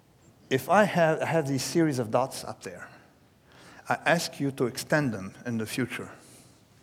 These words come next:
okay? With a linear model, this is one, step one, okay? You can extend them from twenty years into eighty years. If it's linear, you just take a ruler and extend it in the future.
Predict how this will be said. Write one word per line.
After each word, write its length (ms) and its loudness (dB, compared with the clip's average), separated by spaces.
okay? 380 0
With 160 0
a 60 2
linear 380 6
model, 520 4
this 140 -6
is 220 -8
one, 360 0
step 300 -4
one, 300 -4
okay? 420 -4
You 80 -8
can 140 -2
extend 400 2
them 240 0
from 420 -2
twenty 260 2
years 320 2
into 240 -6
eighty 220 -2
years. 260 -4
If 140 -8
it's 120 -10
linear, 420 2
you 60 -4
just 360 -6
take 220 0
a 100 2
ruler 500 0
and 140 0
extend 300 0
it 100 -6
in 80 -2
the 80 -6
future. 380 -10